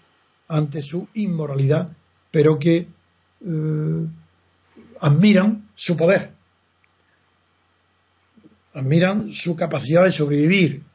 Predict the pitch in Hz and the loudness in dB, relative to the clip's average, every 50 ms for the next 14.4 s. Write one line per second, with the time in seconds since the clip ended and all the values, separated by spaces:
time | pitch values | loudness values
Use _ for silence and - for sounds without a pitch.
0 | _ _ _ _ - 190 190 190 190 190 185 175 170 160 170 180 190 196 185 139 | _ _ _ _ -20 -18 -16 -14 -12 -10 -8 -6 -2 0 0 2 2 0 -2 -2
1 | 156 160 139 - - 180 185 185 180 202 175 147 143 160 196 208 175 151 139 139 | -2 -2 -2 0 0 0 0 2 2 2 2 2 2 2 2 2 2 0 0 -4
2 | - - - 160 147 131 - - 156 147 - 175 175 165 165 175 156 151 160 185 | -6 -6 -8 -8 -8 -8 -4 -4 -2 -2 0 -2 0 0 0 -2 -2 0 2 4
3 | 190 170 139 135 - - - _ _ _ _ _ _ _ _ _ _ _ _ _ | 4 4 2 0 -4 -8 -18 _ _ _ _ _ _ _ _ _ _ _ _ _
4 | _ _ _ _ _ _ _ _ _ _ _ _ _ _ _ - - - - - | _ _ _ _ _ _ _ _ _ _ _ _ _ _ _ -20 -20 -20 -20 -20
5 | - - - - - - - _ - - - - _ - - - - 170 170 165 | -20 -20 -20 -20 -20 -20 -20 _ -20 -20 -20 -20 _ -20 -20 -12 -6 -4 -4 -4
6 | 160 - 190 196 185 _ - - 226 - - 208 190 196 202 214 233 208 208 190 | -2 -4 -4 -6 -6 _ -2 0 0 0 0 -2 -2 0 2 2 2 2 2 2
7 | 190 190 156 202 180 - 262 285 - _ _ _ _ _ _ _ _ _ _ _ | 2 2 2 2 2 0 0 -2 -4 _ _ _ _ _ _ _ _ _ _ _
8 | _ - - - 170 185 185 180 185 170 - 185 185 180 196 208 208 - - 196 | _ -12 -4 2 2 2 4 4 2 0 2 2 4 6 6 6 4 4 2 0
9 | 202 254 302 - - _ _ _ _ _ _ _ _ _ _ - 143 139 156 170 | -2 -2 -2 -6 -14 _ _ _ _ _ _ _ _ _ _ -6 -2 0 2 4
10 | 175 175 175 175 175 175 180 196 190 180 175 175 196 220 - - - _ _ _ | 6 6 6 8 8 8 8 6 6 6 4 4 4 4 0 -2 -10 _ _ _
11 | _ _ _ _ _ _ _ _ _ _ _ _ _ _ - - _ - 175 147 | _ _ _ _ _ _ _ _ _ _ _ _ _ _ -20 -16 _ -2 0 0
12 | 135 139 139 139 220 262 254 214 - 180 185 147 156 165 175 208 226 202 180 185 | 2 0 2 2 2 2 2 0 -2 -2 -4 -2 -2 0 0 0 2 2 0 0
13 | 190 208 - - - - 127 135 117 - - 175 165 147 139 147 147 139 139 - | -2 -4 -10 -14 -14 -16 -14 -14 -12 -6 -2 -2 -2 0 -2 -2 -4 -4 -6 -6
14 | 151 139 139 160 202 180 180 185 | -8 -8 -4 -2 0 0 0 -2